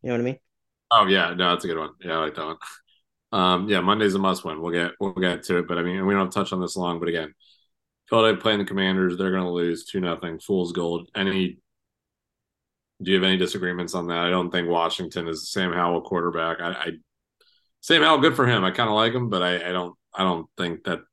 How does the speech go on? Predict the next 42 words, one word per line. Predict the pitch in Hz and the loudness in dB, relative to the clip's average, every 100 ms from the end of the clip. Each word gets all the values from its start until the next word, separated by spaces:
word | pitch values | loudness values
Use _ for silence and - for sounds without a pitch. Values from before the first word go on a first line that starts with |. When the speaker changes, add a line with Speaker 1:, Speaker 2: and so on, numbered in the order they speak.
| _ _ _ _ _ _ _ _ _ | _ _ _ _ _ _ _ _ _
Speaker 2:
I | 123 | 2
don't, | 151 170 | 2 4
I | 156 | 4
don't | 170 | 4
think | 165 156 | 4 4
we're | |
gonna | 156 147 | 4 2
see | 120 147 - - | 0 -6 -8 -2
anything | 143 143 135 | 2 4 4
miraculous | 127 123 120 113 113 110 - | 4 4 2 2 0 0 -2
from | - 104 | -6 -4
the | |
Washington | 101 101 92 104 92 | 2 2 0 -6 -6
Commanders | 98 95 92 87 | 0 0 0 0
by | 90 | -2
the | 85 | -2
time | 95 87 | -4 -4
the | 82 | -4
season's | 95 85 82 - | -4 -4 -8 -8
said | 98 80 | -8 -8
and | 78 | -8
done, | 80 76 | -10 -10
personally. | 85 76 - 76 73 71 _ _ _ _ _ _ _ _ _ _ _ _ _ _ _ | -10 -10 -12 -16 -18 -20 _ _ _ _ _ _ _ _ _ _ _ _ _ _ _
Speaker 1:
I | 151 170 | 4 6
like | 165 151 | 6 4
Sam | - 151 | 2 2
Howell. | 143 143 139 135 - | 4 2 2 0 -6
I | - 123 127 | -4 0 2
hope | 135 127 | 0 -2
that | 127 135 | -2 -2
they | 120 | 0
give | 127 127 | 0 -2
him | 120 | -4
a | |
fair | 113 135 123 117 - _ _ _ _ _ _ | 0 2 2 0 -4 _ _ _ _ _ _
shot. | - 127 120 | -4 0 0
I | 101 | 2
think | 135 147 | 0 0
he's | 139 | -2
a | 135 | -4
decent | 139 139 147 120 - _ _ _ _ _ _ _ _ | -4 -2 -2 -2 -8 _ _ _ _ _ _ _ _
quarterback. | - 156 113 104 - | 4 4 4 -2 -8